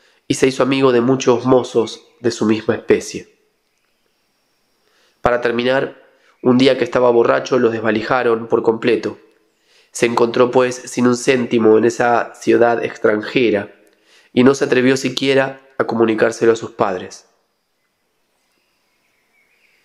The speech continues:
Tras vender poco a poco sus cosas personales y su ropa,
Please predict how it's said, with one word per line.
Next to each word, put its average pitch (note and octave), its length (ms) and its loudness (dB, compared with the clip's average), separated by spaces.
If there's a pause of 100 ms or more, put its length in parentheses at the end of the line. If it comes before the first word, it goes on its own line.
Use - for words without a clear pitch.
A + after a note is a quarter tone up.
(380)
Tras - 480 -6 (160)
vender B2+ 480 0
poco C#3 220 2
a C3 80 -2
poco D3 300 2
sus A#2 200 -6
cosas B2 320 -2
personales B2 720 0
y A#2 60 -6
su A2+ 160 2
ropa, A#2 480 2